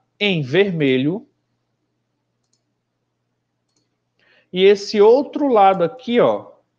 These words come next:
que eu vou colocar em amarelo, esse lado vermelho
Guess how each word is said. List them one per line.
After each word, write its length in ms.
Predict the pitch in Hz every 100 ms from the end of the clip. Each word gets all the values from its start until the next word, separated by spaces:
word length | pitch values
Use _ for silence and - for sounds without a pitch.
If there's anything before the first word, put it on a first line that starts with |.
| _ _ _ _ _ _
que 120 | -
eu 100 | 196
vou 240 | 151 196
colocar 920 | 196 202 196 190 190 160 139 113 - - _ _ _ _ _ -
em 460 | 190 180 117 98 _ _ _ _ _ -
amarelo, 840 | 131 127 147 160 117 113 147 - _ _ _ _ _ _ _ _ _ _ _ _ _ _ _ _ _ _ _ _ _
esse 360 | - 240 - 359
lado 340 | 294 233 214
vermelho 720 | 208 220 190 175 170 170 170